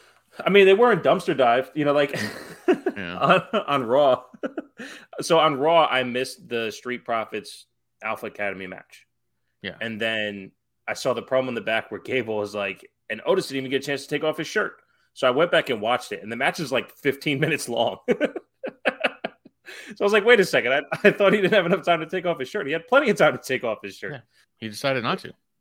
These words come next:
Speaker 1: Right, right. But it wasn't, it wasn't as good as that match. Let's put it that way.
Speaker 2: All right. I mean, I'm excited to see Viking Raiders back, be dominant. I like the addition of Sarah Logan looking like a maniac. I like all that stuff. So I'm not, I'm never
Speaker 1: Not
Speaker 2: gonna be
Speaker 1: hollow.
Speaker 2: upset about Viking Raiders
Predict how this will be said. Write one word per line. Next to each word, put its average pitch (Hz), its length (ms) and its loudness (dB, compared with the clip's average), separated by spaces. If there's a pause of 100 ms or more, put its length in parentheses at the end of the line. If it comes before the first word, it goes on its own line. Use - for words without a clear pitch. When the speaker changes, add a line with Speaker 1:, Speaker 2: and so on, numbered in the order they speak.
(140)
Speaker 1:
Right, 170 220 4
right. 131 320 2
But 135 240 -2
it 143 60 -4
wasn't, 151 520 -4
it 131 100 -6
wasn't 147 300 -4
as 127 160 -6
good 117 160 -6
as 104 120 -10
that 98 200 -12
match. 64 260 -20
Let's 104 120 -20
put 104 120 -16
it 90 60 -18
that 85 200 -20
way. - 580 -20
Speaker 2:
All 76 60 -14
right. 65 100 -16 (1160)
I - 60 -2
mean, 196 120 6
I'm 180 80 4
excited 175 300 4
to 151 60 0
see 170 120 -2
Viking 143 320 2
Raiders 127 300 2
back, 113 280 -2
be 113 120 -6
dominant. 110 640 -2
I 101 80 0
like 110 280 0
the 107 100 -4
addition 104 340 -4
of 95 60 -8
Sarah 104 260 -2
Logan 104 400 -2
looking 104 260 -8
like 104 140 -10
a 92 40 -10
maniac. 104 760 -4 (320)
I 107 60 -4
like 101 200 -2
all 98 160 -2
that 95 180 -4
stuff. 95 240 -4
So 104 160 -4
I'm 98 140 -4
not, 120 280 -2 (440)
I'm 110 160 -4
never 131 220 0
Speaker 1:
Not 127 40 -4
Speaker 2:
gonna 131 160 -2
be - 60 -4
Speaker 1:
hollow. 107 80 -2
Speaker 2:
upset 117 280 -2
about 104 240 -2
Viking 107 340 -4
Raiders 98 720 -6